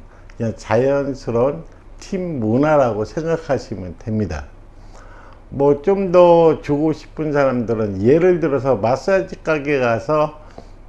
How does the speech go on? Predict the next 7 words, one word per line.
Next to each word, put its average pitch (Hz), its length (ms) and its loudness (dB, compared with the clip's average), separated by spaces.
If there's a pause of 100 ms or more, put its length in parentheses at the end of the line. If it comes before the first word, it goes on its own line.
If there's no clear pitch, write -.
(140)
아, 104 240 -8
마사지 180 520 0
가격이, 120 720 -2 (420)
파타야 196 460 0
같은 135 460 -2
경우는, 92 720 -8 (720)
어, 87 460 -12